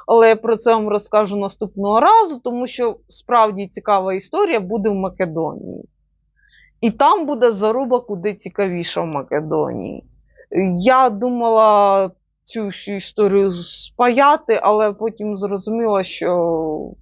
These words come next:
не треба. Чесно.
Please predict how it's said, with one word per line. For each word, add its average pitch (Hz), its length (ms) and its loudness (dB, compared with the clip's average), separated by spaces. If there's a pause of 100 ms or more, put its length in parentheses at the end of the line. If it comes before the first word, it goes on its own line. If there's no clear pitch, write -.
(720)
не 185 180 -6
треба. 160 420 -2 (2500)
Чесно. 180 680 -2